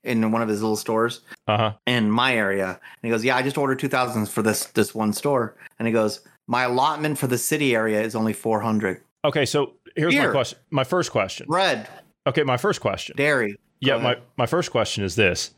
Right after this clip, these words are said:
Speaker 2: Is it a supply chain issue or is it a theft issue? Which one is it?
Speaker 1: Uh, it's a, the production issue.
Speaker 2: Or, okay, so it's a supply chain problem. He actually, he, he places
Speaker 1: Mm-hmm.
Speaker 2: the order, but he can't get it. So there's the, there's the supply
Speaker 1: Yeah,
Speaker 2: chain break.
Speaker 1: they don't exist.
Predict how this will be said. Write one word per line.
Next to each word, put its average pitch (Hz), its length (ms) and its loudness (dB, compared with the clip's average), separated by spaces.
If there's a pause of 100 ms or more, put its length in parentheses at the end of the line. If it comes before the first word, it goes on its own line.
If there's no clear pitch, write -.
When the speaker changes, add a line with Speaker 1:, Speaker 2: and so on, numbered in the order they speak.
(140)
Speaker 2:
Is 143 220 2
it 143 80 4
a 123 40 0
supply - 540 0
chain 190 380 0
issue 185 640 0
or 127 480 2
is 123 300 0
it 117 420 0
a 107 60 0
theft - 320 0
issue? 110 340 -2 (140)
Which 110 180 0
one 101 140 2
is 92 120 0
it? - 160 -8 (180)
Speaker 1:
Uh, 120 380 0 (120)
it's 123 300 0
a, 120 680 0 (200)
the 113 100 -4
production 120 580 0
issue. 104 380 0 (240)
Speaker 2:
Or, 139 140 -2
okay, 143 220 0
so 131 140 0
it's 120 100 -2
a 117 60 -4
supply 135 300 0
chain 92 200 -2
problem. 123 400 -4
He 127 160 0
actually, 127 300 0
he, 131 260 0
he 120 60 0
places 139 400 2
Speaker 1:
Mm-hmm. - 60 -4
Speaker 2:
the 123 80 0
order, 135 240 2
but 107 100 0
he 104 60 0
can't 107 300 -2
get 95 180 2
it. - 100 -4
So 107 140 -4
there's 110 260 2
the, 98 240 0
there's 110 200 2
the 92 100 -4
supply 107 260 -2
Speaker 1:
Yeah, 123 140 2
Speaker 2:
chain 104 100 -2
break. 110 160 -6
Speaker 1:
they 127 60 0
don't 131 160 0
exist. 113 380 -4